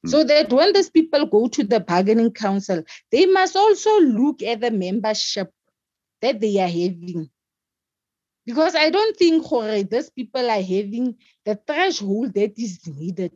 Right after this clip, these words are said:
Speaker 2: It's just because it's a trade union.
Speaker 1: Mm, I see.
Speaker 2: You get my point.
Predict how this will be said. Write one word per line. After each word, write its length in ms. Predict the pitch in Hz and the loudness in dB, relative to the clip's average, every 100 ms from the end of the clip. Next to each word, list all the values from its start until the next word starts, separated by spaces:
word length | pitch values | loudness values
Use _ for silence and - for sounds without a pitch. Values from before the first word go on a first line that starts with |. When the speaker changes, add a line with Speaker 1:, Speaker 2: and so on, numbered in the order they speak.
| _ | _
Speaker 2:
It's 220 | 277 233 | -8 -4
just 240 | 349 415 | -2 -2
because 420 | 262 214 - 240 196 | -6 -12 -8 -8 -8
it's 240 | 202 - | -16 -12
a 140 | 185 - | -12 -10
trade 380 | 226 220 226 - | -8 -6 -6 -8
union. 680 | 156 170 170 185 170 156 147 _ _ - | -10 -8 0 0 0 -4 -6 _ _ -6
Speaker 1:
Mm, 220 | 98 80 - - | -4 -4 -8 -8
I 120 | 90 | -8
see. 220 | - 78 - | -6 -10 -6
Speaker 2:
You 220 | 226 269 | -2 -2
get 260 | 190 196 208 | 0 0 2
my 220 | 202 170 | 0 0
point. 520 | - 175 165 165 - | -2 -2 -2 -4 -12